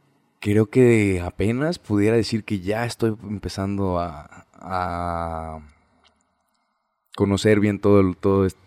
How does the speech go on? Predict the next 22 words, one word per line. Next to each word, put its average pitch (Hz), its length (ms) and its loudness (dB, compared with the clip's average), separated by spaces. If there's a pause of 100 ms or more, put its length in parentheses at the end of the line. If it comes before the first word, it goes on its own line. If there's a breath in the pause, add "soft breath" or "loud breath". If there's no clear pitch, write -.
todo 104 160 4
esto 107 160 0
que - 100 -4
antes 98 200 -2
yo 101 100 2
lo 101 100 2
tenía 95 320 -2
planeado 101 340 -2
como 90 180 -4
en 87 80 -4
tres 101 180 -2
o 113 80 -4
seis 98 260 0
meses, 85 300 -8
güey. - 140 -20 (500)
Me, 95 220 2
me 101 160 2
duró 98 300 6
como 110 220 0
un 110 140 0
año, 131 300 0 (180)
me, 87 960 -4